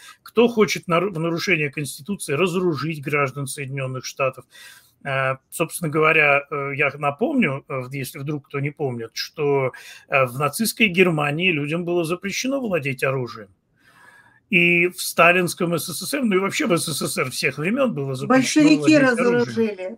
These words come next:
Speaker 2: Большевики.
Speaker 1: Большевики разоружили, да, людей, хотя это было в царской России, было разрешено людям, там, это было гораздо спокойно, э, спокойнее.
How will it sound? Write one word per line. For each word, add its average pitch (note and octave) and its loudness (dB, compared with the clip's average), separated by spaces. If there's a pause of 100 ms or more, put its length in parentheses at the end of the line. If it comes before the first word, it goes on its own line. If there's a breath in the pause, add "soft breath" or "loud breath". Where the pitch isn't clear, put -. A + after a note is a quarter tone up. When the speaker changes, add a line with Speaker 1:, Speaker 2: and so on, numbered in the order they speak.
Speaker 2:
Большевики. A#3 -2
Speaker 1:
Большевики C#4+ 0
разоружили, A#3 -2
да, E3+ -2
людей, G3 -2
хотя D#3 -2
это G#3+ -2
было F3 -4
в - -10
царской F#3 -2
России, F3 -4
было G3 -6
разрешено D3+ -6
людям, G3 -4
там, C#3 -6
это C3 -10
было C#3 -6
гораздо C#3+ -2
спокойно, E3 -4 (460 loud breath)
э, C#3+ -2
спокойнее. F#3 2